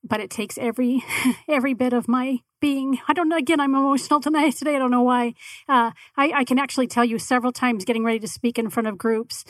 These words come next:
um, in the bathroom on the floor that morning, like, hyperventilating or getting ready to throw up and, t-, and trying to com-, come up with any other, uh, something else to do besides go do that. Uh, and maybe it's because I'm so impassioned about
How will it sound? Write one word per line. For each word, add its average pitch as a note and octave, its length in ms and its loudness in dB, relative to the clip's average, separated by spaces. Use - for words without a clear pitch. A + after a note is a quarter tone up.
um, G#3 340 0
in A#3+ 100 2
the A3+ 80 0
bathroom A3 460 0
on A3 100 0
the F3+ 80 -2
floor A3 320 0
that A3 220 -2
morning, G#3 520 -4
like, G#3 400 -6
hyperventilating G#3 840 -2
or G#3 180 -2
getting A3 300 -2
ready A3 180 0
to A3 120 -2
throw G#3 320 -2
up A3 280 0
and, G#3+ 160 -2
t-, D4+ 120 -6
and B3 200 0
trying B3+ 180 0
to B3 60 -6
com-, - 340 -4
come B3 180 2
up A#3 120 0
with A3 160 -4
any B3 240 4
other, A3 320 0
uh, G3+ 300 0
something C4 420 0
else A3+ 200 2
to A#3+ 120 0
do G#3+ 180 -4
besides A3 500 -2
go A3 160 0
do G#3 220 -6
that. G3+ 540 -4
Uh, A3+ 200 -4
and A#3 120 2
maybe B3 220 2
it's - 120 -10
because A3 280 -4
I'm G#3 160 -4
so A3+ 200 0
impassioned G#3 600 -2
about G#3+ 320 -2